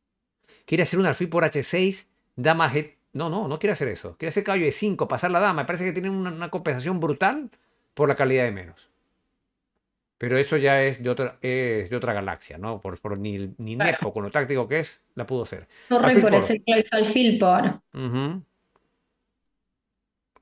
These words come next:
Speaker 1: Pues aquí estamos, alfil C tres y yo me centralizaría aquí como, ¿eh? Pongo la dama en el centro, propongo cambio de damas y ya no me podrás atacar mucho si cambias, no creo que cambie las blancas.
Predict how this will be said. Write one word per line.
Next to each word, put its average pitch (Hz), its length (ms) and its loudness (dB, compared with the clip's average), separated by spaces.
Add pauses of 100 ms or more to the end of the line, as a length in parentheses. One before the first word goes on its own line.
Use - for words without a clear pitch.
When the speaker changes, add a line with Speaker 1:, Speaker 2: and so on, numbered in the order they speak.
(760)
Speaker 1:
Pues 185 160 8
aquí 226 120 6
estamos, 160 540 6
alfil 131 280 0
C 185 140 2
tres 208 360 0
y 269 300 -4 (280)
yo 196 160 2
me - 120 -4
centralizaría 104 680 -4
aquí 101 180 -6
como, 92 600 -10
¿eh? 170 160 -12 (100)
Pongo 107 180 -8
la 104 80 -2
dama 113 160 -4
en 120 60 -4
el 123 80 -4
centro, 196 460 0
propongo 123 340 0
cambio 123 240 0
de 175 120 -2
damas 302 640 -2 (420)
y 139 680 0
ya 156 120 0
no 160 120 0
me 151 100 2
podrás 151 320 2
atacar 170 400 0
mucho 240 340 -2
si 196 120 -2
cambias, 196 340 2
no 151 100 0
creo 147 120 2
que 135 100 2
cambie 147 240 -2
las 156 140 2
blancas. 247 640 -4